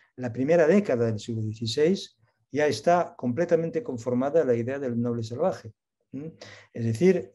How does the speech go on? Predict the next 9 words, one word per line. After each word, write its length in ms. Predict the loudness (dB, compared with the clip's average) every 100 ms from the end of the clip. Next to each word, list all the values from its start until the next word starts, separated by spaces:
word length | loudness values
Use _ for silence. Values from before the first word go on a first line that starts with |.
| -2
eh, 280 | 2 0 0
del, 420 | -4 -2 -2 -2
del, 400 | -2 -2 -4 -4
del, 360 | -4 -2 -4 -6 -12 _
del, 480 | -10 -6 -2 -2 -2
eh, 280 | -2 -4 -4 -6
del 440 | -4 -2 -2 -6 -8
amerindio 640 | -2 -2 0 0 0 0 2
desnudo, 840 | 0 -2 -4 -4 0 0 0 -4